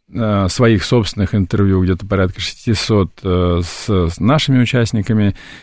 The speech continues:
и порядка сотни с немецкой стороны, включая как, э, вермахт, так и С С. Вот, э, и, разумеется, это совершенно разные интервью в пла-, в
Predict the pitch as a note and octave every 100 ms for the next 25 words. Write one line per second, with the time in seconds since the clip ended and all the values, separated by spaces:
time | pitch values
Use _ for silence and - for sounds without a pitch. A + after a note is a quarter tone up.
0 | _ - A2 G#2+ G#2 G2+ F#2 E2+ G#2 G#2
1 | A2 - G2 - - A#2 G#2 G2 F#2 F#2
2 | F2 F2 F2 - G#2 G#2 F#2 - F2 -
3 | F#2 G2+ B2 C3+ A#2 F#2 E2+ E2+ - G2
4 | F2+ E2+ - F2 F#2 - F2+ E2 E2+ A2+
5 | G#2+ E2+ - E2 D#2 D#2 E2+ F2 D#3+ F3
6 | - _ - - - - - _ C3+ B2
7 | C3+ B2+ A2+ - B2 A#2+ A#2 A#2 - B2
8 | A#2+ A#2 C#3 F3+ E3+ - C3+ A#2+ G#2+ -
9 | A#2 A#2 A#2 G2+ A#2 G#2 C3+ B2+ A#2 A2
10 | G2+ - G2+ G#2+ A#2 G2 G2 F#2+ F2+ -
11 | - G2+ F2+ G#2 B2 F3 D#3 A#2 A#2+ A#2
12 | A2 G#2 G2+ G2 G#2+ A2+ A#2 A2+